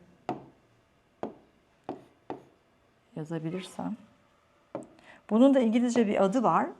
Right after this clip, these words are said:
E, on dört adet the hallmarks, işaretleri gibi bir şey, of aging.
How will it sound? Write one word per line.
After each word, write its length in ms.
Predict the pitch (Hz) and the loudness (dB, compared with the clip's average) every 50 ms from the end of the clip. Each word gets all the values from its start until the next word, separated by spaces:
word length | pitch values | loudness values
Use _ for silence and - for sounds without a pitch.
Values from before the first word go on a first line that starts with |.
| - _ _ _ - | -20 _ _ _ -4
E, 160 | 175 180 170 - | -2 -2 -2 0
on 260 | - 196 240 254 226 202 | 2 4 6 6 6 6
dört 280 | 185 170 165 - - | 4 2 0 -2 -2
adet 360 | 202 202 190 170 180 240 277 - - - _ _ - - - - - _ - 190 175 - | -2 0 2 2 0 0 -2 -6 -12 -20 _ _ -16 -16 -16 -16 -20 _ -6 -6 -4 2
the 380 | 202 208 202 190 185 190 196 226 247 - - - _ _ _ _ _ _ _ - - - - _ _ _ | 4 6 6 8 6 4 4 2 -2 -8 -12 -20 _ _ _ _ _ _ _ -16 -16 -16 -18 _ _ _
hallmarks, 1160 | _ - 220 220 220 220 226 226 226 220 196 175 170 165 160 165 185 226 247 - - - - - - - _ _ _ _ _ _ _ _ _ _ _ _ _ _ _ _ _ _ _ _ _ _ - | _ -2 2 4 6 6 8 8 8 6 4 2 0 -2 -2 -2 -4 -4 -6 -8 -16 -18 -20 -20 -20 -20 _ _ _ _ _ _ _ _ _ _ _ _ _ _ _ _ _ _ _ _ _ _ -14
işaretleri 680 | 165 - - 180 170 170 170 175 170 175 170 170 165 170 | -12 -8 -4 0 0 2 0 0 -2 -4 -4 -4 -4 -4
gibi 220 | 165 156 147 147 | -4 -4 -4 -6
bir 60 | 143 151 | -8 -10
şey, 340 | - - - 202 254 330 - - - _ - - - - - | -12 -10 -8 -6 -6 -6 -8 -12 -20 _ -16 -16 -14 -2 2
of 400 | 196 220 247 277 - - - 208 | 4 4 4 4 0 -6 -4 -2
aging. 460 | 196 185 170 160 - - - - | -2 0 0 -2 -2 -6 -12 -12